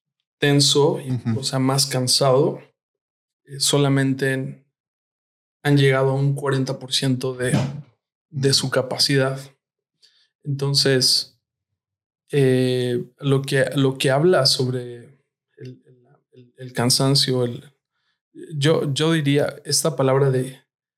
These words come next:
Speaker 1: de, de quemarse, l-, honestamente creo que el mundo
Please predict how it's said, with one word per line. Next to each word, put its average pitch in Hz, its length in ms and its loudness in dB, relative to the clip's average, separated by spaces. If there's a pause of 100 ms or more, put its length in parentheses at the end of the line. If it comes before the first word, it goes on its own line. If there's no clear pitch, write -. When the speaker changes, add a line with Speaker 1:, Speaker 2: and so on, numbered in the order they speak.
(300)
Speaker 1:
de, 123 460 -16
de 127 300 -2
quemarse, 135 960 0 (1700)
l-, 139 360 2 (100)
honestamente 139 920 -2
creo 139 320 0
que 127 400 -4 (720)
el 139 120 -4
mundo 151 560 0